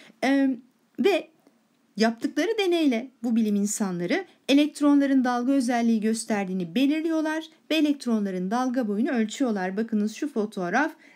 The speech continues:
elektronların dalga hareketini gösterir. Siz suya taş attığınız zaman dışarı doğru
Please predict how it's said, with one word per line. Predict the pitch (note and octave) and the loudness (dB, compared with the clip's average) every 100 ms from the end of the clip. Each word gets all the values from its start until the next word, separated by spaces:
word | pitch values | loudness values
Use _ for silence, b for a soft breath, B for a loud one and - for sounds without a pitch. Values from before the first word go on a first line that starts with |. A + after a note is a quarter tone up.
| B | B
elektronların | B3 A#3+ A#3 A3 G#3 G#3 C#4 D4+ | -4 -4 -2 -2 -2 -2 0 0
dalga | A3+ A3 A#3 | 0 0 0
hareketini | B3 A3 G#3+ D4 E4+ | -2 -2 -4 -2 0
gösterir. | A#3 A3+ - F#3 F3 B B B | 0 -2 -2 -2 -4 B B B
Siz | - D#4 D4 | -2 0 -2
suya | - D#4 D#4 D#4 | -4 0 0 0
taş | E4+ D#4 | -2 0
attığınız | C#4 C#4 C#4+ C#4 C4+ | 0 2 2 4 2
zaman | A#3+ A3 G3+ G#3+ B B | 2 0 0 -6 B B
dışarı | A3 A#3 C#4+ C#4+ | -6 0 0 2
doğru | A#3+ A#3+ A3+ A3+ | 0 0 2 0